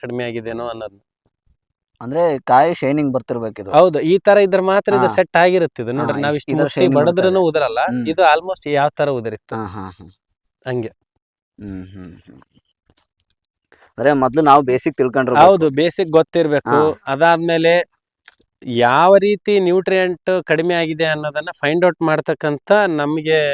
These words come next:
Speaker 1: ನಾಲೆಡ್ಜ್ ಇರ್ಬೇಕು.
Speaker 2: ಹಾ, ಹಾ.
Speaker 1: ಅದು
Speaker 2: ಈಗ ನನಗೆ ಅಲ್ಲೊಂದ್ ಕಾಣ್ತಿದೆ ಅಣ್ಣ, ಅದು ಒಳ್ಳೆ ಎಲೆ ಒಣಗಿರೋ ತರ.
Speaker 1: ಅದೇ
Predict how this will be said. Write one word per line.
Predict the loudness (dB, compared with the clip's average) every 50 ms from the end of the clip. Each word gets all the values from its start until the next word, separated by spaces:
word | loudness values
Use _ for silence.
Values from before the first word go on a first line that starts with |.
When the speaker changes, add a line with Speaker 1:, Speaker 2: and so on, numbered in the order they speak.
| -4 -4 -4 -6 -8 -10 _ _ -10
Speaker 1:
ನಾಲೆಡ್ಜ್ | -6 -4 -2 -2 0 0 0 -2 -2 -4 -4
ಇರ್ಬೇಕು. | -4 -2 -4 -4 -4 _ _ -20 -20 _ _ -20
Speaker 2:
ಹಾ, | -18 -18
ಹಾ. | -16 -18 -20 -20 -20 _ _ _ _
Speaker 1:
ಅದು | -6 0 2 2 2
Speaker 2:
ಈಗ | 2
ನನಗೆ | 2 4 6
ಅಲ್ಲೊಂದ್ | 6 6 6 4 2 2
ಕಾಣ್ತಿದೆ | 0 0 0 0 -2 -4 -4
ಅಣ್ಣ, | -4 -4 -6
ಅದು | -8 -8 -10 -12 -12 -12 -14 -14 -14 -14 -16 -20 _ _
ಒಳ್ಳೆ | -6 -2 0 2 2 2 2 2 0 -2 -6 -10 -14 -18 _ _
ಎಲೆ | -12 -6 -4 -2
ಒಣಗಿರೋ | -2 -2 -4 -4 -6 -6 -6 -6 -6 -6 -6
ತರ. | -10 -10 -10 -14 _ _ _ _ _ _ _ _ _ _ _ _
Speaker 1:
ಅದೇ | -14 -14 -12 -12 -12